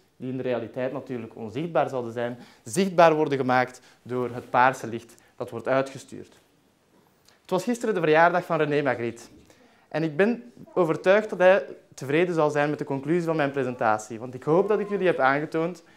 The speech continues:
dat niet alleen de werktuigen die Einstein gebruikte om de grootste onderdelen van ons universum te beschrijven, nu ook nuttig kunnen zijn in de detectie van de kleinste bouwstenen, maar ook dat een techniek die oorspronkelijk werd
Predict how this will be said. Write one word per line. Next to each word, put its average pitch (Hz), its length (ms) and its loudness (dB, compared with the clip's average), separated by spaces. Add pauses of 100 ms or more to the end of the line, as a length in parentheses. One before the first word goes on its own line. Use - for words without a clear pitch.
(240)
dat 151 140 2
niet 180 100 2
alleen 160 380 4
de 135 80 -2
werktuigen 135 600 2
die 127 120 -6
Einstein 143 420 -2
gebruikte 123 520 -4 (280)
om 127 120 -10
de 123 100 -6
grootste 175 520 2
onderdelen 143 520 0
van 127 120 -4
ons 123 120 -6
universum 131 440 -6
te 131 80 -12
beschrijven, 107 500 -8 (280)
nu 151 140 -2
ook 147 120 -2
nuttig 175 280 -4
kunnen 139 220 -4
zijn 113 380 -4
in 135 100 -10
de 131 80 -2
detectie 147 480 -4
van 135 100 -4
de 135 80 -6
kleinste 120 380 -10
bouwstenen, 170 600 -4 (600)
maar 135 160 2
ook 170 360 2 (440)
dat 151 300 2
een 151 100 -4
techniek 165 420 -2
die 170 100 -4
oorspronkelijk 180 520 -4
werd 135 300 -4